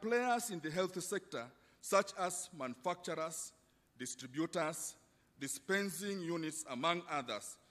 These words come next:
in recognition of the need for concerted efforts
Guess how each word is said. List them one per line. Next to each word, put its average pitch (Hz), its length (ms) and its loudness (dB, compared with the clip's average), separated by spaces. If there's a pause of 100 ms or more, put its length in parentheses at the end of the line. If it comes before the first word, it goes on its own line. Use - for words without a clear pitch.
(160)
in 165 100 -2
recognition 202 720 0
of 160 160 -6
the 147 100 0
need 202 560 -2
for 147 200 -4 (140)
concerted 214 580 0 (100)
efforts 175 460 -4